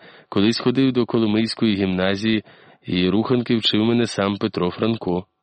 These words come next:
"О, то неабияка школа. Петро Франко був знаний спортовець.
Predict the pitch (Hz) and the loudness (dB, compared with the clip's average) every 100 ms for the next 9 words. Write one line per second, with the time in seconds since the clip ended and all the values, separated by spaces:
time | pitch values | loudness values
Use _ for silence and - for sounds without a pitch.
0 | _ _ - 87 95 110 113 - 85 90 | _ _ -4 0 2 2 0 -2 -2 0
1 | 98 104 87 92 95 110 - 117 87 80 | 0 -2 -2 -2 -2 -4 -2 -2 -2 -4
2 | - - 98 104 104 95 - 107 107 113 | -6 -4 -2 0 -2 -2 0 0 2 0
3 | 95 92 95 107 110 - 113 - 95 82 | 0 0 0 0 -4 -4 -4 0 -2 -2
4 | - | -8